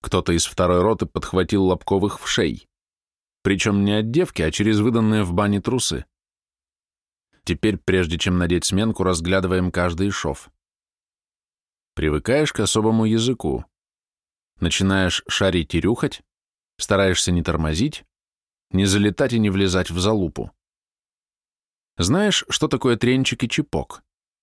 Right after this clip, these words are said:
Привыкаешь, что человека зовут, скажем, не Сергей Иванович,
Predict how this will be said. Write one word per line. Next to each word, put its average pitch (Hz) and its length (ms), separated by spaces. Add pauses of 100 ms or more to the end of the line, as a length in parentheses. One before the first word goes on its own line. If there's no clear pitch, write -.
(760)
Привыкаешь, 95 720
что - 180
человека 92 500
зовут, 87 280
скажем, 85 400
не 85 80
Сергей 113 340
Иванович, 90 540